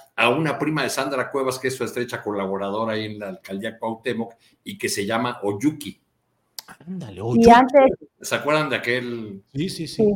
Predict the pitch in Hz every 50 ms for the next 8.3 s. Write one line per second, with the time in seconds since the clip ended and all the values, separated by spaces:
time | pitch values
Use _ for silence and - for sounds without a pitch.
0 | 202 - 233 233 - 233 220 156 240 233 240 247 226 202 220 220 220 202 240 233
1 | - - 196 165 - _ _ _ - 117 117 113 107 107 107 135 139 147 151 147
2 | - - - - - 247 - - - - - - - - - 190 202 214 226 233
3 | 226 226 220 214 - 220 214 208 208 208 208 208 240 240 233 220 220 - - 180
4 | - - - - 240 285 285 269 247 262 247 240 226 226 233 233 240 262 277 294
5 | 294 302 311 311 294 277 277 277 302 294 294 294 269 269 294 285 - 262 220 -
6 | - 254 247 285 285 262 214 185 - - 240 294 320 302 - _ _ _ 226 233
7 | 226 214 208 202 - 220 214 208 202 190 - 233 226 247 247 247 233 226 202 175
8 | - - 208 214 233 -